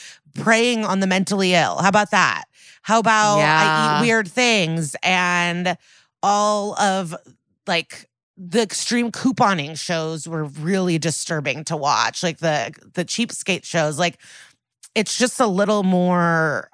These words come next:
Speaker 1: uncomfortable for me, the T L C. But what's wild about the ninety days, I've seen a couple, is, like, you don't know who's using who. It's like,
Speaker 2: Yeah.
Speaker 1: you feel, you feel bad for both of them. You're like, "Who, what is,"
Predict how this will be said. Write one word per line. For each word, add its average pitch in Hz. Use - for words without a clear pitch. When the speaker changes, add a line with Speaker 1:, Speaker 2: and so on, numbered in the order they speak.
Speaker 1:
uncomfortable 147
for -
me, 98
the 117
T -
L -
C. -
But 240
what's 240
wild 226
about 175
the 175
ninety 180
days, 180
I've 180
seen 247
a 214
couple, 165
is, 185
like, 202
you 226
don't 262
know 247
who's 220
using 185
who. 156
It's -
like, 175
Speaker 2:
Yeah. 202
Speaker 1:
you -
feel, 285
you 247
feel 294
bad 214
for 208
both 175
of 113
them. 95
You're 190
like, 196
"Who, 277
what 269
is," 262